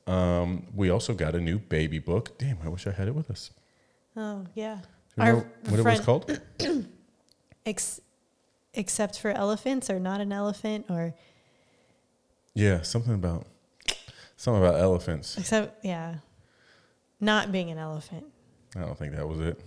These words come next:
Speaker 2: No, I'm saying it was something about not being
Speaker 1: Oh.
Speaker 2: an elephant.
Speaker 1: <laughs> Anyways, yeah.
Speaker 2: <laughs>
Speaker 1: Uh,
Speaker 2: Our friend got it for us.
Speaker 1: a
Speaker 2: Um,
Speaker 1: friend that we've been going to Wings with.
Speaker 2: Yeah.
Speaker 1: So, again, very excited.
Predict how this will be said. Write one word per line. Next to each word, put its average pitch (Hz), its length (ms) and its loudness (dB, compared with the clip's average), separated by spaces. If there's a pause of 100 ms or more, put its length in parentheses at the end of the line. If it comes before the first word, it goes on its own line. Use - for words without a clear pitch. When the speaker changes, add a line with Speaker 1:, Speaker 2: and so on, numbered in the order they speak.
(600)
Speaker 2:
No, 202 200 0
I'm 170 140 -6
saying 180 220 -8
it 190 60 -4
was 185 120 0
something 180 300 -4
about 170 260 -6
not 170 240 -10
being 180 140 0
Speaker 1:
Oh. 92 140 4
Speaker 2:
an 92 60 6
elephant. - 580 8 (680)
Speaker 1:
<laughs> - 580 -8
Anyways, 98 500 12
yeah. 95 260 10 (200)
Speaker 2:
<laughs> - 200 4
Speaker 1:
Uh, 104 600 10 (720)
Speaker 2:
Our 196 60 -4
friend 208 340 4
got 180 180 4
it - 400 -6
for 180 240 2
us. 170 360 -2 (200)
Speaker 1:
a 92 60 0
Speaker 2:
Um, 87 60 0
Speaker 1:
friend 95 180 6
that 87 100 6
we've 87 140 4
been 87 120 2
going 85 160 2
to 85 60 2
Wings 82 280 0
with. 92 300 0 (280)
Speaker 2:
Yeah. 160 260 -10 (200)
Speaker 1:
So, 80 580 -2
again, 90 340 0
very 80 240 -2
excited. 90 540 -2